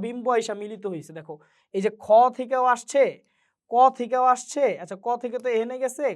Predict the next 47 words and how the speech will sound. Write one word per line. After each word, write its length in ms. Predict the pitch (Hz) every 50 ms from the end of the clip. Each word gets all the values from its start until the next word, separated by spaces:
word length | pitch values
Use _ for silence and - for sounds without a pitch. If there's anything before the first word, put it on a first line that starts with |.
| - _
খ 20 | - 202 214 202
থেকে 160 | 226 233 233 247 226
এখানে 200 | 220 233 233 247 254 254
আসছে, 260 | 240 - - 302 294 226 143 135 _ _ _ _ _ _ _ _ _ _ _ _ _ _ - - 175
আচ্ছা 220 | 165 - - 139 - _ _ _ _ _ _ _ _ - - -
সাইড 260 | - 220 247 269 233 - -
থেকে 160 | 311 302 311 294 247
আরো 120 | 254 254 285 254 247
যে 60 | 285 226 226
রে 100 | 240 247 254 254 226
গুলা 180 | 269 269 269 254 247
আছে 160 | 247 - 190 165 170 190
এগুলা 200 | 196 240 240 247 247
হইলো 160 | 254 277 302 - 208
এইভাবে, 280 | 226 220 220 226 214 262 269 269 _ - -
এই 60 | 185 170
যে 60 | 175 165 175
ধরো 160 | 180 190 196 196 _ _ _ _ _ _ _ _ -
এখানে 280 | 202 196 196 226 226 233
আইসা 280 | 233 226 226 233 247 240 - 233 202
এখানে 220 | 208 214 220 220 202 175
বাড়ি 160 | 190 202 214 233
খেয়ে 220 | - 247 233 180 156 165
আবার 240 | 190 190 208 208 202 202
আর 140 | 202 202 202 202
টুতে 180 | 202 170 180 170 -
চলে 140 | 175 170 165
আসতে 200 | 151 - _ 156
পারে, 200 | 135 139 127 123 113 _ _ _ _ _ _ _ _ -
এখানে 260 | 185 185 220 226 226 233
এসে 140 | 226 226 240
এভাবে 180 | 226 226 226 214 220
বাড়ি 140 | 226 226 233 233
খেয়ে 160 | 240 220 196 190
আবার 160 | 185 196 196 196 190
আর 60 | 196 196
টুতে 180 | - 180 170 165 165
চলে 140 | 180 170 160
আসতে 180 | 147 - - 147 135
পারে। 140 | 123 117 117 _ _ _ _ _ _ _ -
মানে 200 | - 185 220 254 262 214 170 147 196
বিষয়টা 400 | 233 240 233 285 277 277 277 285 269 269
হইলো 180 | 277 277 277 269 262
এটা, 160 | 247 247 233 175 127 156
এটা 120 | 196 233 240
দিয়ে 120 | 220 269 269 262
আমি 80 | 269